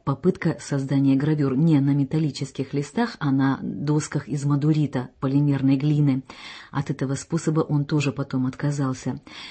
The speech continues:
Вероятно, художнику не нравилось, что в отличие от металлических досок, где краска на оттисках несколько расплывается, придавая изображению налет загадочности,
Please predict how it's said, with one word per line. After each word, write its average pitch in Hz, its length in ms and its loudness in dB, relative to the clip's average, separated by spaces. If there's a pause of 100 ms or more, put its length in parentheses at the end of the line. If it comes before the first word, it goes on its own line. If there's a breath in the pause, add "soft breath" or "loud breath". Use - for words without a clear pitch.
(160 loud breath)
Вероятно, 160 600 2
художнику 175 600 0
не 165 120 4
нравилось, 160 560 0
что - 160 -4
в 135 60 -2
отличие 147 480 -2
от 143 140 -6
металлических 143 720 -4
досок, 160 500 -2
где 143 280 0
краска 139 560 -2
на 143 260 0
оттисках 143 640 -4
несколько 139 500 0
расплывается, 143 840 -2 (340 loud breath)
придавая 143 480 0
изображению 139 760 0 (260 loud breath)
налет 143 380 2
загадочности, 139 1000 0